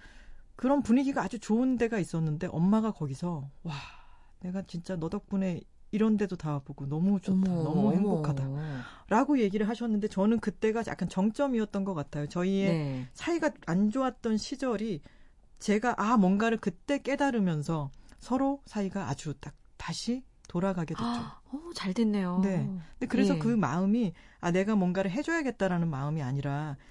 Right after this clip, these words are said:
Speaker 1: 내가 좋아해야겠다.
Speaker 2: 음.
Speaker 1: 내가 좋아하는 사람이니까요, 실제로. 근데 그거를 뭔가를 더 씌우지 말고, 어, 좋아한-, 좋아하는 사람을 대하듯이 대하는 게 좋구나라는 걸 깨달았습니다.
Speaker 2: 아.
Speaker 1: 네.
Speaker 2: 엄마, 딸은 정말,
Speaker 1: 음.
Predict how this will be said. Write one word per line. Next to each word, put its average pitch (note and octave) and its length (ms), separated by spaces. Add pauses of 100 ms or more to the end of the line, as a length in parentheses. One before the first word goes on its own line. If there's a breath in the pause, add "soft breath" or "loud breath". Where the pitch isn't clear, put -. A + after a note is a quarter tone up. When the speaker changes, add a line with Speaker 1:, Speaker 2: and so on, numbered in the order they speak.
Speaker 1:
내가 D#3+ 240
좋아해야겠다. E3+ 1040 (160)
Speaker 2:
음. E3+ 100
Speaker 1:
내가 D#3+ 140
좋아하는 G3+ 640 (240 soft breath)
사람이니까요, G3+ 800
실제로. D#3+ 760
근데 F3 180
그거를 F3+ 320
뭔가를 E3 340
더 D#3 140
씌우지 C4 460
말고, D#3 440 (480 soft breath)
어, - 320 (140)
좋아한-, A3 420
좋아하는 G#3+ 460
사람을 D4+ 460
대하듯이 D#3+ 640 (100)
대하는 D#3+ 380
게 D#3 100
좋구나라는 C3 640
걸 C3+ 120
깨달았습니다. F3+ 640
Speaker 2:
아. G3 420
Speaker 1:
네. - 60 (1080 loud breath)
Speaker 2:
엄마, G3 400
딸은 G3 320
정말, D#3+ 720
Speaker 1:
음. - 0